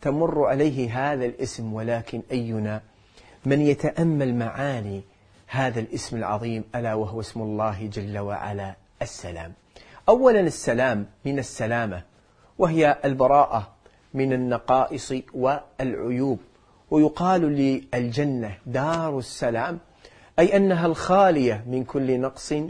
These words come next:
ومن آفة وعيب. جاء ذكر هذا الاسم في كتاب الله جل وعلا في قوله: الملك، القدوس، ماذا؟ السلام. فالسلام هو من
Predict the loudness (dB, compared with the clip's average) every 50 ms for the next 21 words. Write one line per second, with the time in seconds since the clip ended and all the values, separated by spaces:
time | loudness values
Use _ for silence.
0 | -6 -8 -6 -4 -2 -2 -4 -4 -4 -2 -2 -2 -2 -4 -6 -10 -10 -8 -8 -6
1 | -4 -2 0 0 0 0 -2 -6 -8 -6 -4 -2 -2 -2 -4 -4 -6 -8 _ _
2 | _ _ -20 -20 -20 -20 -12 _ 4 6 6 8 6 4 4 2 2 2 0 0
3 | 2 2 2 2 2 0 -4 -6 -4 -6 -8 -6 -6 -8 -8 -8 -10 -10 -12 -12
4 | -12 -12 -10 -8 -8 -6 -4 -4 -4 -4 -4 -4 -2 -2 -2 -2 -4 -6 -4 -4
5 | -4 -4 -2 -2 -2 -2 0 -2 -2 -2 -4 -4 -6 -8 -4 -2 0 2 4 2
6 | 2 0 -2 -14 _ _ _ _ _ -8 -6 -4 -2 0 0 2 4 2 2 2
7 | 0 -18 -20 _ _ _ _ _ _ _ _ 2 2 2 2 0 0 -4 -4 -4
8 | -4 -4 2 4 6 6 4 2 -2 -6 -18 -20 _ _ _ -6 -6 -4 0 0
9 | 0 0 -2 -4 -6 -6 -2 -2 -2 -2 -2 -8 -14 -8 -2 -2 0 0 0 0
10 | -2 -4 -6 -12 -20 -20 _ _ _ -20 -20 -20 -12 -2 -2 0 0 4 6 6
11 | 8 8 8 8 6 4 4 2 0 -2 -8 -8 -2 2 4 6 8 8 8 6
12 | 4 0 -10 -20 _ _ _ _ _ _ _ _ _ -4 0 2 2 2 2 -2